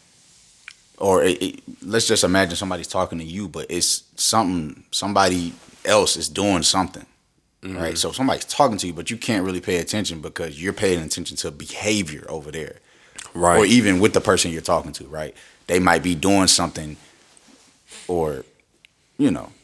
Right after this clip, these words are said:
Speaker 1: there might be something in their behavior that's distracting you from what they're actually saying.
Speaker 2: Yeah, I, and, and I think that there's a biological aspect to it because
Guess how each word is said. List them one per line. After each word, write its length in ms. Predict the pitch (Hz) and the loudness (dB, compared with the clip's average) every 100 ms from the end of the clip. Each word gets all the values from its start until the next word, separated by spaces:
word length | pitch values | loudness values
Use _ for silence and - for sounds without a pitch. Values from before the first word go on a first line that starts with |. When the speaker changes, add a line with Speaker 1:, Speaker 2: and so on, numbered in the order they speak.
| _ | _
Speaker 1:
there 80 | 95 | 0
might 160 | 107 101 | 2 4
be 80 | 95 | 4
something 320 | 120 113 107 | 4 4 4
in 100 | 101 | 4
their 80 | 92 | 2
behavior 480 | 87 98 101 85 80 | 2 2 2 0 -4
that's 300 | 80 76 - - | -6 -6 -10 -8
distracting 640 | 90 - - 104 107 101 | 0 0 4 4 4 2
you 180 | 92 98 | -2 -2
from 300 | - 87 78 | -2 -4 -2
what 220 | 85 - | -2 0
they're 140 | 87 76 | -2 -2
actually 400 | 87 80 73 73 | -4 -6 -8 -8
saying. 300 | - 78 62 - _ _ _ - - - _ _ _ - | -8 -8 -14 -18 _ _ _ -20 -20 -20 _ _ _ 2
Speaker 2:
Yeah, 340 | 113 151 147 - | 6 6 4 0
I, 220 | 92 - - _ _ _ | 0 0 -8 _ _ _
and, 260 | - 90 80 | -4 -2 0
and 80 | 92 | 2
I 60 | 90 | 4
think 240 | - 107 | 4 6
that 180 | 98 90 | 6 8
there's 200 | 101 95 | 6 6
a 60 | 82 | 6
biological 680 | 95 92 85 95 101 - 80 | 8 8 8 6 6 2 4
aspect 460 | 95 107 - - - | 6 6 2 -4 -8
to 180 | - | -10
it 120 | - - | -10 -8
because 500 | 82 87 82 80 | -2 2 2 2